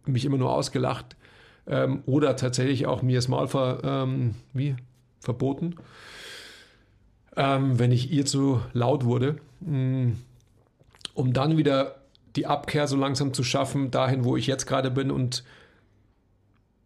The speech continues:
wahrscheinlich wieder auf diese Ursprungsfähigkeiten zurückzugreifen, die ich eben als knapp zwanzigjähriger hatte.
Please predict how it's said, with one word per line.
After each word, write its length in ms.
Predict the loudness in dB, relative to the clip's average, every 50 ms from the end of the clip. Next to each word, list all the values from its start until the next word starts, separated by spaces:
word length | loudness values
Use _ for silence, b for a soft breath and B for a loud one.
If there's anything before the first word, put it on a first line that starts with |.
| _ _ _ _ _ _ _ _ -6
wahrscheinlich 600 | -2 0 0 0 0 0 0 2 0 0 0 0
wieder 380 | 2 2 2 2 0 -2 -6 -12 _ -2
auf 240 | -2 -2 -2 0
diese 540 | 0 -2 0 0 2 0 2 2 0 -2 -4 -8 -20 _ _ _
Ursprungsfähigkeiten 3000 | -2 0 0 2 0 0 -4 -2 0 0 2 2 2 0 0 -2 -2 -4 -6 -12 _ _ _ _ _ _ _ _ _ _ _ _ _ _ _ _ _ _ _ _ _ _ _ _ _ -12 -4 -2 0 0 0 0 -2 -2 0 0 0 0 -2
zurückzugreifen, 800 | -2 0 0 0 0 0 -2 -4 -2 0 -2 -2 0 -2 -2 0
die 140 | 0 0 0
ich 120 | 0 -2
eben 280 | -2 -2 0 0 0 0
als 600 | 0 0 0 0 0 -2 -2 -2 -4 -4 -6 B B B B B B
knapp 300 | -4 -2 -2 -2 -2 -4
zwanzigjähriger 760 | -4 -2 -2 -2 -2 -2 -2 -2 -2 -2 -2 -2 -4 -4 -4
hatte. 280 | -6 -6 -8 -10 -10